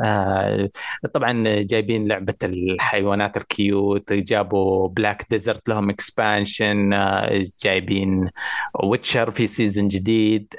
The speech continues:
بس في شيء نركز عليه. آه، فاينل فانتسي.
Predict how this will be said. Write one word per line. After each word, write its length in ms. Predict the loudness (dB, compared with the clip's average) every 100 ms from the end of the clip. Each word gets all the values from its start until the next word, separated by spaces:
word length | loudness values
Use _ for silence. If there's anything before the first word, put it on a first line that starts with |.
| -6
بس 340 | -2 -2 -4 -4
في 220 | 0 0
شيء 240 | 0 0
نركز 640 | 0 -2 -2 -6 -6 -2 0
عليه. 220 | 0 -2 -10 -20 _
آه، 220 | -4 -4 -10 _ _
فاينل 320 | -2 0 -2
فانتسي. 680 | -2 -4 -2 -2 -2 -8